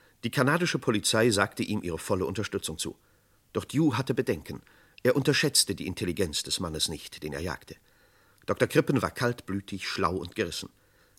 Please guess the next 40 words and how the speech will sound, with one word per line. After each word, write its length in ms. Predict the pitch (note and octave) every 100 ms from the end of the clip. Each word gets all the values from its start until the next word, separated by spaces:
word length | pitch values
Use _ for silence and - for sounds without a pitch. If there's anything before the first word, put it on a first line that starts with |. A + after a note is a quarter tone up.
| -
Ihn 120 | C3+ C3+
in 140 | A2
Kanada 380 | - E3 C#3 G#2
an 160 | G2
Land 240 | G#2+ C#3+ -
gehen 180 | F2 D#2+
zu 160 | -
lassen 380 | F#2 G2+ - A#2+
und 240 | - -
dann 100 | C3+
erst 280 | C#3 F2 -
zuzuschlagen, 600 | - - F#2+ - F#2+ C3
bedeutete, 540 | F#2+ F2+ F#2 - C3 C3 - - -
ihm 160 | B2 C3
eine 200 | G2+ G2
neue 220 | G2 A#2
Chance 360 | - A#2+ - -
zu 100 | -
geben. 260 | - - - _ _ _ _ _ _ _
Gelang 240 | - C3+ G3
es 140 | E3
ihm 100 | B2+
jedoch 240 | A2 A2 -
ein 160 | F#2+
weiteres 460 | A2+ D3+ G2+ E2+ -
Mal 160 | D#2+
unterzutauchen, 840 | - D3+ - - E2 - E2+ B2 A#2+ - -
dann 220 | B2 B2
mochte 280 | G#2+ - A2
der 120 | F2
Himmel 300 | E2+ G#2 F#2
wissen, 340 | F2 - F#2+ D#2
wann 220 | F#2 G#2
und 260 | - E2 -
wo 180 | D#2+
man 240 | E2 E2+ F2
ihn 200 | E2+ E2
wieder 240 | E2+ G2
aufspüren 480 | A2 - B2+ - D2
würde. 240 | C2+ -